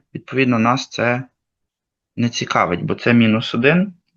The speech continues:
Це у нас буде менше нуля.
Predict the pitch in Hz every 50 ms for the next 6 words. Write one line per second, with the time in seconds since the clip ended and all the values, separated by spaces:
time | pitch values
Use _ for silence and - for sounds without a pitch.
0 | _ _ _ _ _ _ _ _ _ _ _ _ _ _ _ _ _ _ _ _
1 | _ _ _ _ _ _ _ _ _ _ _ _ _ _ _ _ _ _ _ _
2 | _ _ _ _ _ _ _ _ _ _ _ _ _ _ _ _ _ _ _ _
3 | _ _ _ _ - - 123 135 131 131 123 113 104 101 113 117 123 117 120 117
4 | 120 117 - _ _ _ _ - 110 110 104 101 - - - 95 95 92 87 87
5 | - -